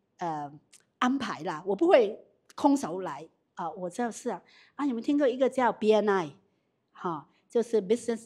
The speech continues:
Network International，当时候在香港也有，我是为我的眼科中心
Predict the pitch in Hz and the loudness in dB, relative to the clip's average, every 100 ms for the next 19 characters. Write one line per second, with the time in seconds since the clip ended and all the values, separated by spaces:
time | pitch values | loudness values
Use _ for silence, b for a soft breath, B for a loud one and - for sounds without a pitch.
0 | 226 208 214 196 196 180 165 185 - 170 | -4 -4 -4 -6 -6 -6 -2 -2 -2 -6
1 | 139 - _ 311 381 392 262 294 220 277 | -8 -12 _ 2 2 2 4 4 4 2
2 | 254 285 294 202 208 190 185 143 190 - | 0 0 -2 -2 -4 -4 -4 -4 -2 0
3 | 285 320 233 180 170 202 202 180 165 226 | 4 6 6 4 0 -2 -2 -6 -2 -2
4 | 226 233 247 233 | -2 -4 -4 -4